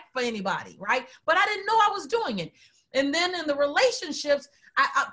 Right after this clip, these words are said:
well, you know, when women say there are no good men in the world, I say, "I don't know where you've been." I have dated some of the most amazing men on the planet. I just wasn't ready to get married, or they weren't ready. I was in this crazy journey called,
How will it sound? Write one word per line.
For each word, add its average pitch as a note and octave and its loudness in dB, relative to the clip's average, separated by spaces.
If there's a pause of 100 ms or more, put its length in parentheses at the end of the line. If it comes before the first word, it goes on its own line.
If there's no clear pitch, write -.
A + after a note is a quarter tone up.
(120)
well, D#4 -4
you F4+ -4
know, E4+ -2
when D4+ -2
women G4 -2
say D4+ 0
there C4 4
are - 4
no B3+ 2
good B3+ 0
men B3 -2
in B3 -2
the A#3+ -2
world, A#3+ 2
I A#3+ 2
say, A#3+ -4
"I A3 2
don't C4+ 0
know A3 -2
where B3+ 4
you've B3 -4
been." G3+ -2 (120)
I B3+ 4
have C#4+ -6
dated A3+ 0
some A#3 -12
of A#3 -6
the A3 -6
most G#3 -8
amazing A#3 -2
men A3+ -6
on G#3+ -6
the G3 -6
planet. A3+ -2 (280)
I G3 4
just A3+ -8
wasn't B3+ 0
ready C4 0
to C4+ -6
get C#4+ -4
married, C#4 -2
or E3 -2
they F#3+ 2
weren't B3+ 0
ready. C4 -2
I G3 2
was A3+ -4
in A#3 -4
this G#3 -12
crazy B3+ -4
journey B3 -2
called, A#3 0